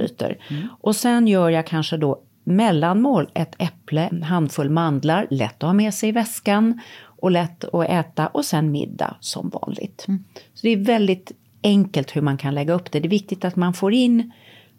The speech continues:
Speaker 1: kanske de här tre måltiderna då på det här kortare matfönstret.
Speaker 2: Mm.
Speaker 1: Mm. Och du,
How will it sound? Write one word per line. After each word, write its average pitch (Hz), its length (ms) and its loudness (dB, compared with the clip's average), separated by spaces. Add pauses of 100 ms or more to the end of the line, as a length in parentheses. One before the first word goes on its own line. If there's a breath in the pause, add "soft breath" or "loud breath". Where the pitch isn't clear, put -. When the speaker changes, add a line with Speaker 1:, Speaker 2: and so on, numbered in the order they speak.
(120)
Speaker 1:
kanske 190 320 0
de 170 100 0
här 156 120 -2
tre 127 300 -2
måltiderna 123 580 -4
då 127 160 -2
på 120 160 -10
det 127 60 -6
här 135 180 -10
kortare 131 540 -4
matfönstret. 202 800 -4
Speaker 2:
Mm. 196 240 2 (220)
Speaker 1:
Mm. 226 260 2 (200)
Och 233 140 2
du, 254 320 0